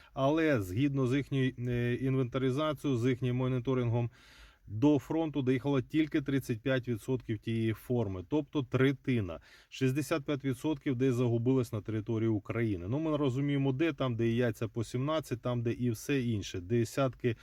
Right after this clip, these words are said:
сотні вагонів гуманітарної допомоги. Губиться все в Україні в одному напрямку. Це влада, яка краде на грані мародерства.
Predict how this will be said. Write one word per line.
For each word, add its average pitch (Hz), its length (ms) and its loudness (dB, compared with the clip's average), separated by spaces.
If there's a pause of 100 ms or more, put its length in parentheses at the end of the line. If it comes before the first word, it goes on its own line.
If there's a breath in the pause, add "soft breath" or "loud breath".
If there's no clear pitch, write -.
(240 loud breath)
сотні 127 440 2
вагонів 120 520 2
гуманітарної 127 760 2
допомоги. 120 680 0 (380 loud breath)
Губиться 147 500 0
все 143 280 0
в 131 80 4
Україні 135 480 2
в 117 200 -2
одному 139 540 2
напрямку. 101 600 0
Це 160 300 -4
влада, 110 560 0
яка 110 300 -4
краде 123 320 -4
на 135 140 -2
грані 123 280 0
мародерства. 135 840 0